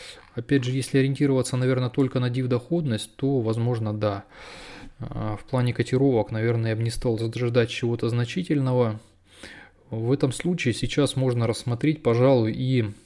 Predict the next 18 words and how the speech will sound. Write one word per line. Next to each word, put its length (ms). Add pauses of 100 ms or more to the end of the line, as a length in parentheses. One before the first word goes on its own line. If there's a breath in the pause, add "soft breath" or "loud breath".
(680)
облигации, 760
может 260
быть, 120
фонды 320
облигаций 520
корпоративных, 760
там 160
тоже 200
можно 280
получить 440
пять-шесть, 560
там, 560 (160)
может 160
быть, 120
шесть 200
с 20
половиной 380
процентов, 680